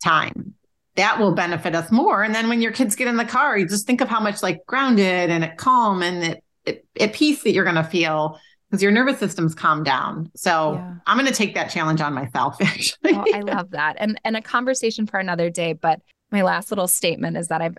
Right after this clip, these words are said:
Speaker 2: I don't think I've ever needed meditation more than after I became a mother. And I never needed to combat overstimulation and needing to be able to regulate my emotions and,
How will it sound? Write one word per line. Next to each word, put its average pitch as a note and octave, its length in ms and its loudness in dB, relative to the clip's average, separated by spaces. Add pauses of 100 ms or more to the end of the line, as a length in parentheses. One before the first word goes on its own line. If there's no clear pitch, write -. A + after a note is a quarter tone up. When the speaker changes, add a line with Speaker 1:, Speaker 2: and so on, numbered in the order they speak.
Speaker 2:
I F3 80 -2
don't F#3+ 140 -2
think F#3+ 140 -2
I've F3 200 -4
ever G3 160 -4
needed F3+ 260 -4
meditation E3+ 480 -6
more D#3 260 -4
than C#3+ 140 -8
after C3+ 260 -6
I - 60 -2
became E3 540 -8 (360)
a E3+ 60 -4
mother. - 500 -6 (100)
And F3+ 100 -4
I E3+ 40 -2
never F#3 460 0
needed E3+ 360 -4
to E3+ 140 -2
combat D#3+ 640 -2
overstimulation E3+ 1000 -2
and E3+ 140 -6
needing E3 360 -6
to - 180 -4
be E3+ 180 -6
able E3 180 -6
to - 160 -8
regulate E3 460 -8
my E3 120 -4
emotions E3 720 -6
and, F3+ 180 -6